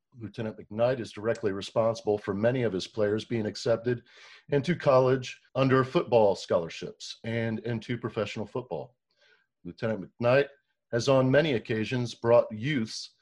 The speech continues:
that he mentors with him to the training facility so they can learn from his example and as well to see if the fire service would be a great career choice for them to enter.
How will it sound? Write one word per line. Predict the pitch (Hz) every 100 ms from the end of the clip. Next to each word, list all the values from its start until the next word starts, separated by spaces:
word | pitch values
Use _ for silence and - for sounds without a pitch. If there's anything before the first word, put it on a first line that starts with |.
| _ _
that | 113
he | 117 131
mentors | 131 135 110 104 -
with | 131 131
him | 110 104
to | 107
the | 107
training | 107 135 135 123
facility | 98 - 98 104 117
so | 113 110
they | 113
can | 113 113 110
learn | 120 131
from | 123 110
his | 110 135 127
example | 101 101 101 101 117 120 _ _ _ _ _ -
and | 156 151
as | 139 107
well | 139 131
to | 127
see | 123 - 123 131 131 _ -
if | 110 117
the | -
fire | 117 123 123
service | - 123 123
would | 113 -
be | 120
a | 117
great | 107 117 -
career | 131 143
choice | - 98 98
for | - 113
them | 101 107
to | 107 -
enter. | 131 85